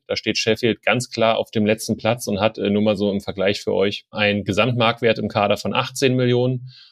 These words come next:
Und die Top drei, das sind Leicester, Southampton und Leeds, haben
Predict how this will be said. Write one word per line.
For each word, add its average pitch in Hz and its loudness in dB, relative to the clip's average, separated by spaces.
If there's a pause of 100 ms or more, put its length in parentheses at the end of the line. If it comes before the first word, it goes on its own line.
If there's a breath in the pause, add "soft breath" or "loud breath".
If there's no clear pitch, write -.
(280 loud breath)
Und 101 0
die 104 0
Top 113 -2
drei, 104 2
das - -8
sind 92 -8
Leicester, 101 0
Southampton 95 -2
und 87 -8
Leeds, 98 -4
haben 92 -4